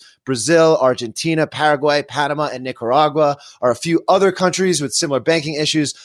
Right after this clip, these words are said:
So definitely big news for Bitcoin, but again, it did not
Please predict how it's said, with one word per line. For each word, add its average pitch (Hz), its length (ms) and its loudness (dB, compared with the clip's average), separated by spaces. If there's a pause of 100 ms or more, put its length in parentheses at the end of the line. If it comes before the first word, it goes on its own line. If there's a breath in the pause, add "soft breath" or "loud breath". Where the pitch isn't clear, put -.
(120)
So 156 280 2 (180 loud breath)
definitely 220 320 2
big 180 280 0
news 202 180 2
for 170 80 0
Bitcoin, 170 400 0
but 165 100 2
again, 170 340 2
it 147 140 -4
did 147 160 -4
not 165 260 0